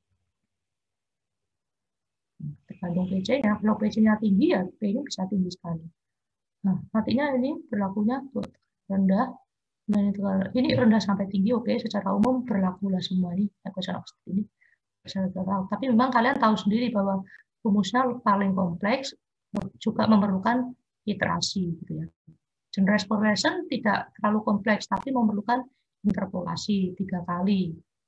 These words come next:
tiga kali dua gitu ya. Untuk Z nol sama Z satu kan masing-masing tiga kali, berarti enam. Kemudian yang nomor dua, ini yang perhitungannya paling mudah,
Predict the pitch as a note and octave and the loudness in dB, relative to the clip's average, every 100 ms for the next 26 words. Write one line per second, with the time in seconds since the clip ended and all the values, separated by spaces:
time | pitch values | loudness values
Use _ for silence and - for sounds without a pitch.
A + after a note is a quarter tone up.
0 | _ G3+ F#3+ G#3+ G#3 G#3 G#3+ G#3 G#3 G3 | _ -8 0 2 4 2 2 4 4 4
1 | G3 G#3 A#3 B3 - _ - G#3 - A3 | 4 2 2 0 -12 _ -2 0 2 2
2 | G#3 A3 A3 G#3+ F#3 G3 A#3 A#3+ A#3+ C4 | 4 4 4 2 2 0 -2 -2 0 0
3 | A3 G#3 G3+ B3+ B3 G#3+ F#3 F3+ F3+ F3 | 2 2 2 0 -2 -2 0 0 0 -4
4 | - _ _ _ - F#3 F3 A3+ A#3 G#3 | -8 _ _ _ -4 -2 0 2 4 6
5 | E3+ - _ _ _ _ _ _ - _ | 4 0 _ _ _ _ _ _ -20 _
6 | _ _ _ _ - A3+ C#4 E4 D#4+ C#4+ | _ _ _ _ 2 4 6 4 2 0
7 | C#4 C#4 C4 - B3+ A#3 G3 G#3+ D4 F4+ | 0 0 2 2 4 4 4 2 0 0
8 | E4 D#4+ - _ _ - C4 A3 B3+ C#4 | 0 -4 -10 _ _ -2 -2 -2 -2 -2
9 | F4 E4+ D4 D4 D4 C#4+ C#4+ E4+ E4 G3 | 0 2 2 0 -2 -2 -2 -2 0 -2